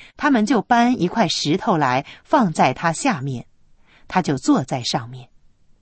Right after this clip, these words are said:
亚伦与户尔扶着他的手，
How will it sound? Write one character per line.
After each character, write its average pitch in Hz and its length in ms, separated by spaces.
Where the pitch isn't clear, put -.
亚 185 200
伦 151 420
与 156 320
户 269 300
尔 135 280
扶 143 280
着 175 160
他 - 160
的 151 100
手， 110 380